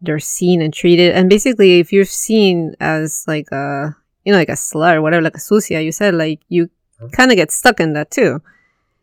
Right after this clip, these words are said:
Speaker 1: And
Speaker 2: Mm-hmm.
Speaker 1: if you're a boy and you get the positive reinforcement, as you said, from this other type of behavior, it's easy to fall into that pattern and to not recognize when it's actually a problem.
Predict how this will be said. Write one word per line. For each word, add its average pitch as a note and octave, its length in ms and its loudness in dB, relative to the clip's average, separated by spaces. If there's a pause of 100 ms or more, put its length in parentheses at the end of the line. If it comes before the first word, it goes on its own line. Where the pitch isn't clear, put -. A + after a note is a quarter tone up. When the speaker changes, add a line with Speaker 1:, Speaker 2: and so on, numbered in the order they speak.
(260)
Speaker 1:
And F#3 160 2
Speaker 2:
Mm-hmm. F#3 100 2
Speaker 1:
if F3 140 -4
you're G3+ 180 0
a G3 60 2
boy F#3 480 0
and F3 180 -6
you F3 160 -4
get E3+ 320 -8 (280)
the F3+ 120 -6
positive E3+ 560 -6
reinforcement, F3 680 -4
as D#3+ 180 -12
you E3 60 -8
said, E3+ 280 -2
from D#3+ 280 -10
this D#3+ 160 -10
other E3 200 -8
type D#3+ 220 -10
of E3 140 -10
behavior, E3 560 -2
it's D#3+ 240 -10
easy G#3 300 -4
to E3+ 120 -10
fall D#3+ 240 -10
into D#3+ 240 -10
that D3+ 240 -10
pattern E3 540 -4
and D#3 220 -8
to E3 180 -8
not E3 260 -4
recognize E3 600 -4
when D3 120 -8
it's D3+ 160 -12
actually D3+ 460 -8
a - 80 -14
problem. E3 640 -4